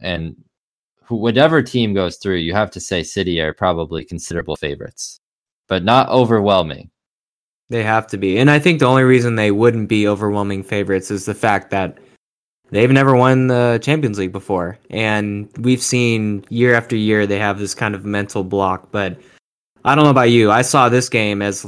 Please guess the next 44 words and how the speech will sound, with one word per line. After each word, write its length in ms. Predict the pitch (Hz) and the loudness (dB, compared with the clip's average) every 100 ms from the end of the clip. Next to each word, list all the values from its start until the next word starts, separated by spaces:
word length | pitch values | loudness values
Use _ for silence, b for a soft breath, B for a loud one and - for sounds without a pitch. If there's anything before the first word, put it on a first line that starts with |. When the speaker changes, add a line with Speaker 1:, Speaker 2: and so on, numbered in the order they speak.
| - | -10
Speaker 2:
like, 360 | 117 101 98 | -4 -4 -6
breaking 460 | - 120 110 117 107 | -2 -2 -2 -4 -10
through 320 | 104 110 107 | -10 -6 -4
that 240 | 101 98 - | -2 -4 -2
glass 280 | 104 95 | -2 -2
ceiling. 500 | - 107 95 90 90 _ _ _ _ _ | -4 -6 -6 -8 -14 _ _ _ _ _
Speaker 1:
I 40 | |
think 100 | 107 | 0
Speaker 2:
Uh, 60 | 104 | 4
Speaker 1:
there's 140 | 170 107 | 4 2
too 80 | 160 | 0
Speaker 2:
because 200 | 123 131 | 0 0
Speaker 1:
much 60 | - | -4
quality 520 | 113 101 98 87 82 | 0 2 2 0 -4
for 200 | - 90 | -6 -8
there 180 | 87 82 | -6 -8
to 120 | 90 | -10
be 140 | 85 | -8
a 60 | 85 | -6
mental 340 | 80 80 90 | -6 -10 -10
block. 380 | 85 85 78 76 | -8 -4 -4 -4
I 80 | 92 | -6
think 300 | 95 104 90 | -4 -6 -4
the 380 | 98 90 85 78 | -4 -2 -2 -4
Real 260 | 92 101 101 | 0 2 2
Madrid 400 | 101 95 95 95 | 0 -2 -2 -2
ha-, 200 | 101 80 | -4 -2
definitely 420 | 107 104 110 95 | -2 -2 -2 -2
have 160 | 92 - | -2 -6
players 420 | 104 95 85 - | -4 -2 -2 -6
that 120 | 85 | -4
have 240 | 90 92 | -2 -2
experience 680 | 85 - - 95 85 82 82 | -4 -12 -4 -2 -2 -6 -8
in 120 | 87 | -10
the 60 | 85 | -8
big 220 | 76 80 | -6 -6
moment 480 | 82 80 80 80 80 | -6 -8 -8 -10 -10
and 260 | 82 76 - | -12 -12 -10
just 180 | 110 - | -6 -2
have 160 | 98 | -2
quality 300 | - 104 92 | -2 -4 -4
players. 380 | 82 82 82 82 | -4 -6 -6 -6
And 60 | 85 | -8
then 200 | 78 | -10